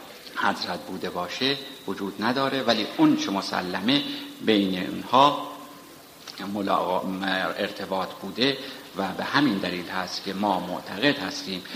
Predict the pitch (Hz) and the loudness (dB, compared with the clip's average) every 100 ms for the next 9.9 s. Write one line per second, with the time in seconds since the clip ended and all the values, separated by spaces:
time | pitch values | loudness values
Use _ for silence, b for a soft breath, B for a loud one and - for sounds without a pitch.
0 | B B - 98 95 92 101 131 143 104 | B B -4 -2 -2 -2 2 4 6 4
1 | 90 92 90 95 92 92 87 92 92 92 | 2 0 2 0 0 -2 -4 -4 -4 -2
2 | 113 131 101 95 90 95 95 90 92 - | 0 2 2 2 2 0 0 -2 -6 -6
3 | 90 90 90 90 87 - 92 - 95 90 | -8 -6 -2 0 0 0 -6 -4 -4 -4
4 | 90 131 160 - B B B - 104 101 | 2 6 6 4 B B B -2 2 4
5 | 95 92 90 - - 113 95 95 104 104 | 2 0 -6 -12 -4 0 2 2 2 2
6 | 90 87 - - - 101 95 117 151 214 | 0 -6 -10 -16 -6 -2 2 4 4 2
7 | - 98 90 87 - 92 87 - 127 147 | 0 0 0 0 0 0 0 2 4 4
8 | - - 95 92 107 120 113 110 104 - | 2 -4 -4 -2 2 4 4 0 -2 -6
9 | - 98 - 95 85 - - - - | 0 0 2 0 0 -4 -10 -10 -12